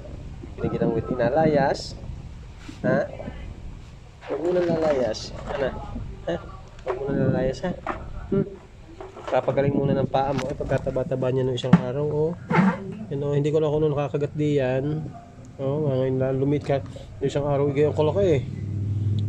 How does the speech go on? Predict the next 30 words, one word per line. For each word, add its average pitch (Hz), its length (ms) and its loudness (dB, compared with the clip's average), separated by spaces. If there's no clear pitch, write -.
Hindi 127 160 4
maihak 143 400 2
daw. 175 400 6
Hindi - 160 6
maihak 151 320 6
daw 165 160 4
ni 160 80 6
Bruno 165 400 8
Pilay. 170 560 8
Na, 160 240 2
saya 156 240 0
tayo. - 320 0
Tingnan - 320 0
natin 135 160 -2
sa 147 80 2
labas 160 160 0
at 147 160 -2
naulan 143 320 0
na 151 80 4
naman. 175 240 2
Ah, - 80 0
umamay 123 320 2
tuloy 127 240 2
ang 120 80 2
ulan, 131 320 4
eh. 175 80 2
Oh, 160 80 4
hahabol 165 480 6
pa, 208 160 2
eh. 233 240 4